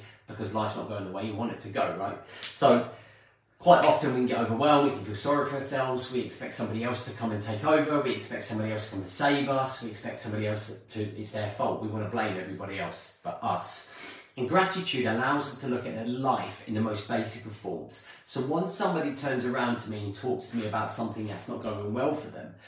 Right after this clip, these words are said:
or they are complaining about something, or something's not happened for them, one of the things we always bring it back to is the very basics, like, number one, you're breathing, so you fucking got, you got, you got one over on billions of people that are not here,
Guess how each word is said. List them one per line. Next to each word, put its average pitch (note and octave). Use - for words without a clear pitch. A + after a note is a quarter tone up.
or G#2+
they G#2
are G#2
complaining A#2
about F2
something, F#2+
or G2
something's G#2+
not A#2
happened -
for -
them, -
one D3+
of F#3
the -
things C#3+
we D3
always B2+
bring A#2+
it B2
back C3+
to A2+
is G#2
the G#2
very C3
basics, -
like, G2
number A2
one, C3
you're B2
breathing, A2+
so -
you G#2+
fucking A2
got, A2+
you A#2
got, A#2
you G#2
got A#2+
one A2+
over G#2+
on G2
billions A2+
of -
people G#2+
that G#2+
are G#2+
not G#2
here, B2+